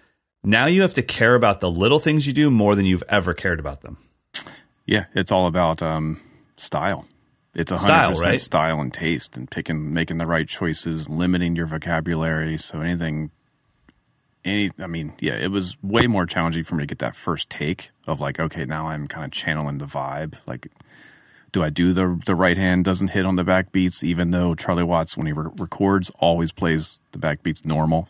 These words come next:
Speaker 2: on the hi hat?
Speaker 1: Does he really?
Speaker 2: Yeah, it's only a live thing.
Speaker 1: Wow, I didn't know that.
Speaker 2: Yeah.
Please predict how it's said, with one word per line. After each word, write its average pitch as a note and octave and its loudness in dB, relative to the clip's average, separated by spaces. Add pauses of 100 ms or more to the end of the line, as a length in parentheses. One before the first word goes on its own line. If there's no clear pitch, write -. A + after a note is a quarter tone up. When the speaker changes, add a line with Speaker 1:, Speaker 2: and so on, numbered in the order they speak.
(100)
Speaker 2:
on - -2
the - -4
hi C#3+ -2
hat? G2+ -2
Speaker 1:
Does C#3+ 6
he G#3+ 4
really? F#3 6
Speaker 2:
Yeah, F#2 4
it's F#2 0
only A#2+ 6
a F#2 4
live F2 2
thing. - -8 (640)
Speaker 1:
Wow, G#3+ 2
I D3+ 2
didn't D#3+ 4
know F3+ 6
that. A2 2
Speaker 2:
Yeah. F2 4